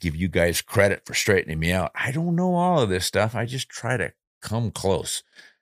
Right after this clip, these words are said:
I've studied a lot of it over the years, but man, is it getting hard to remember. You know, there are over, I think, a hundred and fifty cartridges that have gone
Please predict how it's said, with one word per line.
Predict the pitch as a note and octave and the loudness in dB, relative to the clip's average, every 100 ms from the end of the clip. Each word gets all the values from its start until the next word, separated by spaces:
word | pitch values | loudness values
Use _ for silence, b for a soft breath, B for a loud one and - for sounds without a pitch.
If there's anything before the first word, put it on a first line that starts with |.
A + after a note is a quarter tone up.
| _ - | _ -12
I've | E2 | -8
studied | - C#3+ C3+ | -2 0 2
a | |
lot | F2 F#2+ F#2+ | 2 2 2
of | E2+ | 0
it | F2 | 0
over | E2+ D#2+ | -2 -2
the | D#2+ | -2
years, | E2 F#2 | 0 -2
but | D#2+ - - | -4 -10 -8
man, | A2+ A#2+ C#2 | -4 -4 -4
is | E2+ | -6
it | G2 - | -6 -2
getting | G2 D2 | -4 -4
hard | F#2+ G2+ D#2+ | -2 -2 -2
to | |
remember. | D#2 D#2+ G#2 D2+ C#2+ - _ _ | -6 0 0 0 -8 -14 _ _
You | A#2 | 0
know, | A#2 | 2
there | F#2+ F2+ | 4 4
are | - | 4
over, | G2 G2 F2 E2 - _ _ | 2 2 0 -2 -4 _ _
I | - | -10
think, | - A2 - | 0 0 0
a | |
hundred | - F#2+ A2+ C3+ - | -8 -4 -2 -2 -2
and | F2 | -4
fifty | - - B2+ - C#3+ C#3+ - _ - | -4 -2 -2 0 -4 -6 -8 _ -4
cartridges | - A2+ - D#2+ E2 D#2+ - | 2 2 2 -4 -2 -2 -2
that | F2 E2 | -2 0
have | D#2 | -2
gone | D#2+ F2+ | -2 -2